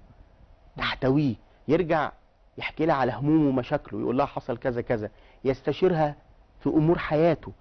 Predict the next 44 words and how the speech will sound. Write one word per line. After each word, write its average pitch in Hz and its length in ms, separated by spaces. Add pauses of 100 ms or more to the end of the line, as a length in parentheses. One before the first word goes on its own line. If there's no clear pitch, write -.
(280)
ما 131 80
يكونش 165 360
في 190 280 (320)
مسافات 139 640
وحواجز 131 680 (260)
ما 120 60
بينه 165 200
وما 139 80
بين 147 140
زوجته. 127 340
يعني 120 120
مثلًا 143 220
ممكن 131 200
يحصل 139 280
له 135 60
بعض 143 200
المواقف 127 320
في - 60
الشغل 135 300
او 123 140
اضطرابات 135 460 (480)
او 113 80
نفسيه 131 540
او 113 120
بعض 139 220
الامور 139 280
المعقده، 147 540 (360)
ومراته 180 280
ما 151 60
تعرفش 131 360
عنه 127 180
حاجه، 120 280
مراته 131 260
في 147 140
وادي 147 300 (260)
وهو 135 220
في 123 140
وادي، 117 200 (240)
يبقى 117 160
دي 156 100
مش 175 140
اسمها 165 240
علاقه 147 240
زوجيه، 131 400